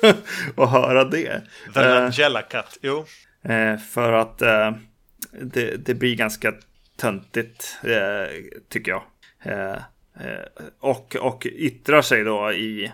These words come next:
Speaker 1: i överspel, känns det ju som då, istället. Men om han hade någon att reagera mot, ja, jo, det kanske kunde ha funkat bättre då, på ett sätt. Eh, mm. Nej, jag vet inte.
Speaker 2: Det jag minns, eh, från vårt samtal om Manhunter var att jag störde mig mycket på,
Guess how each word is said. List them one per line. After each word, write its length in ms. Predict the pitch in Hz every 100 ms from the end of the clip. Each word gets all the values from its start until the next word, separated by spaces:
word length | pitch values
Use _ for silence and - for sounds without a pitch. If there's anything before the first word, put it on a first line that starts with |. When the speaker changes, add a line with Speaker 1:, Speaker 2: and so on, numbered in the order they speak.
| _ _ _
Speaker 1:
i 320 | 143 123 113
överspel, 760 | 85 123 110 110 - 156 107 90
känns 280 | 113 98 -
det 80 |
ju 80 | 101
som 240 | - 76 73
då, 200 | 65 - _ _ _
istället. 600 | - - - 117 107 - - _ _ -
Men 220 | 117 113
om 100 | 117
han 220 | 117 123
hade 280 | 123 123 113
någon 280 | 110 110 110
att 140 | 110
reagera 720 | 113 113 113 127 143 113 104
mot, 300 | 107 120 -
ja, 300 | 110 120 131 139
jo, 340 | 139 135 143 _
det 240 | 180 -
kanske 360 | 131 147 143 -
kunde 240 | - 151 139
ha 80 |
funkat 420 | 127 127 110 110 110
bättre 400 | 139 - 220 95
då, 200 | 73 - _ - _
på 120 | - 120
ett 200 | 117 -
sätt. 400 | - _ - _ _ 254
Eh, 320 | 120 120 117 120 120 _ _ -
mm. 280 | 135 147 143 _ _ _
Nej, 180 | - 139
jag 60 | 156
vet 180 | 143 135
inte. 240 | 113 - - _ _ _
Speaker 2:
Det 100 | -
jag 300 | 143 170 214
minns, 380 | 131 123 120 -
eh, 260 | - 147 120
från 200 | 135 131
vårt 300 | 127 117 -
samtal 520 | 135 120 - 131 120
om 120 | 117
Manhunter 540 | 151 151 117 110 -
var 120 | 110 120
att 180 | -
jag 140 | 147 139
störde 420 | - 123 110 113
mig 100 | 110
mycket 300 | 113 - 127
på, 200 | 117